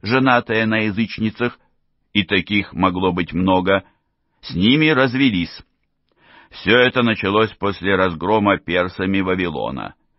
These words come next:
В пятьсот тридцать девятом году до нашей эры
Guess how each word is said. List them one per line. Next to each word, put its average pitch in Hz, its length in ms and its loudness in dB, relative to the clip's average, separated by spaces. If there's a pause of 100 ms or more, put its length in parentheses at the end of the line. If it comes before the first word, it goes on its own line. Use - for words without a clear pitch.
(280)
В - 100 -14
пятьсот 110 440 0
тридцать 117 400 0
девятом 101 460 2
году 95 300 0
до 92 160 0
нашей 82 460 -2
эры 82 380 -2